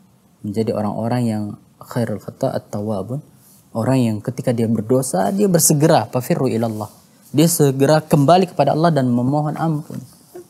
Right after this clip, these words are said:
Karena tiap kita tidak ada yang lepas dari yang namanya berbuat dosa. Dan sebaik-baiknya orang yang berdosa itu adalah orang yang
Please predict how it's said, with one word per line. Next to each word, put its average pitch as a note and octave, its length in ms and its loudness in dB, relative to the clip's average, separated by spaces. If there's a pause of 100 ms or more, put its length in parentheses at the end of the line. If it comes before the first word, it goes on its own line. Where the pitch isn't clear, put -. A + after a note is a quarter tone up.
(920)
Karena C3+ 300 -4
tiap - 420 -12
kita B2 160 -8
tidak - 260 -12
ada A2 80 -6
yang G2 240 -8
lepas - 380 -12
dari G2 240 -14
yang G2+ 80 -16
namanya G#2 320 -10
berbuat - 560 -12
dosa. B2+ 400 -8 (1080)
Dan G#2+ 160 -12
sebaik-baiknya G#2+ 840 -6
orang C3+ 260 0
yang A2 220 0
berdosa A#2 560 2
itu A2 200 -4
adalah C3+ 280 -2
orang D3 320 2
yang B2 160 2